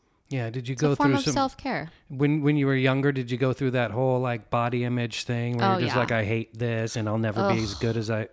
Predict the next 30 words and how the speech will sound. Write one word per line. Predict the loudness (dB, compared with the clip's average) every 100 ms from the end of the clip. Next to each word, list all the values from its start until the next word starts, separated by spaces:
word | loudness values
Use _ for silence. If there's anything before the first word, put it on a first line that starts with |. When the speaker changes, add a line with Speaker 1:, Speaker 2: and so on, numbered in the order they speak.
| -12 -6
Speaker 1:
all | -4 -2
that? | -2 -4 -8 _ _ -4
Speaker 2:
Oh, | 0 2
yeah. | 2 2
I | 0
mean, | -2 -4
it | -2
started | 0 0 -2
really | -2 -2 -2
young. | -4 -6 -10 -16 _ _
Like, | 0
Speaker 1:
Really? | 0 0 -4
Speaker 2:
really | -6 -2 0 -2
young. | -4 -12 -18 -18
Yeah. | -14 -12 -10
I | -10
can't | -8 -4
even | -2 -2
imagine, | -4 -6 -8 -8
you | -10 -10
know, |
how | -8 -6
early | -4 -4 -4
it | -6
starts | -6 -6 -8
for, | -8 -6 -8 -10 _ _ _
for | -6 -4
kids | -2 -2 -2 -6 -6 _ -14
these | -6 -4 -2
days. | -4 -4 -8 -8